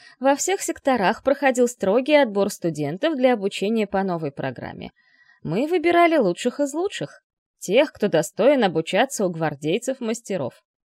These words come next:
Также совсем недавно стало известно, что Пытка согласился вести у вас полноценный предмет, а не просто иногда уделять время и для практических занятий. Потому ваш поток, состоящий из лучших учеников Малахита, Охры, Янтаря и Аквамарина,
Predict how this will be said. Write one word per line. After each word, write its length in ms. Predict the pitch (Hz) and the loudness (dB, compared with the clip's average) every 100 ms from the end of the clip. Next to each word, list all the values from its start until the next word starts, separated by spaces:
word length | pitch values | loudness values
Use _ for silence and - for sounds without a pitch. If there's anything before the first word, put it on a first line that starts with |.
| _ _ _ - | _ _ _ -4
Также 280 | 202 196 208 | -2 -2 -2
совсем 360 | 208 - 220 | -4 -4 -2
недавно 380 | 208 196 349 285 | 0 0 0 -2
стало 360 | - 165 151 151 | -2 -2 0 -2
известно, 460 | 143 123 - 139 - - | -4 -8 -8 -12 -14 -20
что 220 | - 254 | -6 -4
Пытка 420 | 254 285 392 - 403 | -2 -2 -2 -4 -4
согласился 720 | 359 302 277 269 226 247 311 | -2 2 2 2 -2 -2 -4
вести 380 | 285 285 - 220 | -4 -4 -2 0
у 100 | 247 | 2
вас 180 | 254 - | 0 -2
полноценный 680 | 254 247 233 - 180 185 | -2 0 -2 -4 -4 -4
предмет, 440 | 202 302 214 147 - _ _ | -4 -6 -6 -6 -6 _ _
а 60 | 381 | -6
не 120 | 370 | -2
просто 400 | 233 165 - 196 | 0 0 0 -2
иногда 400 | 196 190 175 156 | 0 0 0 0
уделять 400 | 160 175 156 - | 0 0 -2 -4
время 400 | 165 247 339 294 | -4 -2 0 0
и 20 | |
для 160 | 220 226 | 0 0
практических 640 | 220 - 180 180 - 170 | -2 -4 -8 -12 -8 -6
занятий. 520 | 151 139 123 - - - _ _ _ _ _ | -6 -8 -10 -14 -18 -20 _ _ _ _ _
Потому 360 | 370 359 320 370 | -2 2 2 4
ваш 220 | 285 - | 2 2
поток, 460 | 202 185 156 247 - | -4 -2 0 0 0
состоящий 720 | 285 - 262 339 392 349 - | -2 0 2 2 0 0 2
из 140 | 220 | 2
лучших 360 | 196 285 - 262 | 2 0 0 0
учеников 640 | 240 220 185 165 208 285 | 0 0 -2 0 0 0
Малахита, 800 | 269 214 165 - 151 220 330 311 | 0 0 0 -2 -4 -2 0 -2
Охры, 460 | 160 160 - 294 285 | 0 0 0 0 0
Янтаря 600 | 208 175 156 156 151 139 | 2 -2 0 0 0 0
и 100 | 147 | 0
Аквамарина, 680 | 139 - 156 151 180 339 | -4 -4 -4 -2 -2 -2